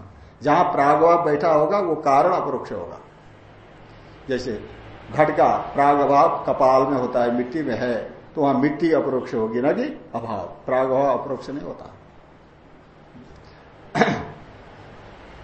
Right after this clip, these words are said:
अत्र घटो भविष्यति, ऐसा अनुमान का विषय बनेगा। किसका?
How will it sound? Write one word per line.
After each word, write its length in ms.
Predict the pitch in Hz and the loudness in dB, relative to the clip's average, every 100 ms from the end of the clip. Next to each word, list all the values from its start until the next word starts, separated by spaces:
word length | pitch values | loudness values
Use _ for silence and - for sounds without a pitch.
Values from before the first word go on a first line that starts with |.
| - - - - | -20 -20 -10 -2
अत्र 260 | 165 196 | 0 2
घटो 280 | 180 151 185 | 2 2 2
भविष्यति, 600 | 151 160 156 - 147 160 | 2 0 -2 -2 -4 -2
ऐसा 520 | 139 147 139 143 - - | -2 0 0 -2 -4 -2
अनुमान 340 | 156 156 170 | 0 0 -2
का 80 | 160 | -2
विषय 280 | 143 139 160 | -4 0 0
बनेगा। 360 | 131 139 127 | 0 -2 -4
किसका? 480 | 92 - - 170 202 | -6 -12 -12 -8 -6